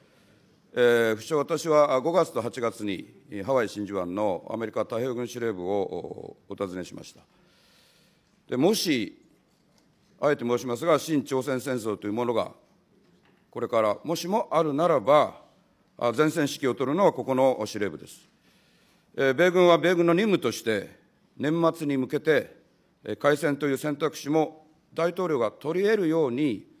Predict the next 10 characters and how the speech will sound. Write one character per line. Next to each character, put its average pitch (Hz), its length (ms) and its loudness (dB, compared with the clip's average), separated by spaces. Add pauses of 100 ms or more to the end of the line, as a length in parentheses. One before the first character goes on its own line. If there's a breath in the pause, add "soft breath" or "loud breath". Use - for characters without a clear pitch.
準 156 220 -4
備 117 160 -2
を 131 400 2
万 139 180 -2
端 135 240 -2
整 139 320 -4
え 127 60 0
て - 160 -8
い 104 40 -8
く、 110 300 -6